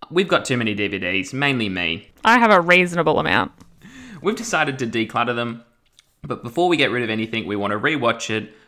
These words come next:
Speaker 1: we want to discuss it, and then we decide whether we keep it, it goes to the op shop,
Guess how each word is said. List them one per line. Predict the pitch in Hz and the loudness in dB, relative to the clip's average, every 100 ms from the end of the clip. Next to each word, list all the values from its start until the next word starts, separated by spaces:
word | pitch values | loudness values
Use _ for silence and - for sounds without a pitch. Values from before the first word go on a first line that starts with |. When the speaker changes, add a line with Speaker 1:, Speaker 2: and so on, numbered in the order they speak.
| - | -12
Speaker 1:
we | 107 | -8
want | 98 | -6
to | 92 | -6
discuss | - - - 117 - | -8 -10 -4 -4 -2
it, | 110 - - _ _ _ - | -6 -8 -14 _ _ _ -8
and | 127 | -4
then | 147 | -2
we | 139 | -2
decide | 120 117 104 98 | -4 -2 -2 -2
whether | 101 95 | -4 -4
we | 90 - | -8 -8
keep | - 190 185 | -2 -2 0
it, | 175 - - _ _ _ | -4 -4 -20 _ _ _
it | - | -8
goes | 143 151 151 | -2 0 0
to | |
the | 117 107 | 0 0
op | 104 | 0
shop, | - 104 104 - | -4 -4 -4 -8